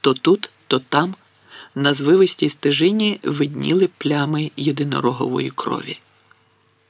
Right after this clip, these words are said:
"Всьо файно, Герміоно?" прошепотів Гегрід. "Не журися.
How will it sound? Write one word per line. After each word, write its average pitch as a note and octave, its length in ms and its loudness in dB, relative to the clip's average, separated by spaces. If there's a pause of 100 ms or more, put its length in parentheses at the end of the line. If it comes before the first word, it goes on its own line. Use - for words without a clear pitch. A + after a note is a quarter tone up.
(800)
"Всьо - 220 -2
файно, F3 440 -4 (220)
Герміоно?" D3 640 -2 (720)
прошепотів - 580 -4
Гегрід. - 480 -6 (920)
"Не F2 120 -6
журися. - 580 -4